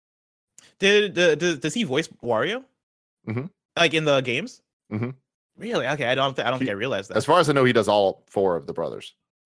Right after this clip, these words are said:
Speaker 1: Oh, really? Good on
Speaker 2: Yeah.
Speaker 1: him.
Speaker 2: But
Speaker 1: Interesting.
Speaker 2: I feel like him doing Wario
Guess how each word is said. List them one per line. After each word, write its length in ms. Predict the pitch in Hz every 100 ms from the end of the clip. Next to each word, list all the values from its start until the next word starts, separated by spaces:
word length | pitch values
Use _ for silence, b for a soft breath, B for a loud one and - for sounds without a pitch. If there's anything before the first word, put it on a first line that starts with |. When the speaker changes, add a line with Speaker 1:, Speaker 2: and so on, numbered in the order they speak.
| -
Speaker 1:
Oh, 300 | 285 415 180
really? 480 | 117 247 151 107 - _ _ _
Good 120 | 190
on 120 | -
Speaker 2:
Yeah. 60 | 147
Speaker 1:
him. 120 | 110 _ _ _ _ _ _ _ _ _ _ -
Speaker 2:
But 80 | 320
Speaker 1:
Interesting. 580 | - 135 117 107 95 - -
Speaker 2:
I 100 | 117
feel 160 | 147
like 160 | 143 139
him 100 | 147
doing 200 | 147 131
Wario 580 | 110 113 117 107 101 95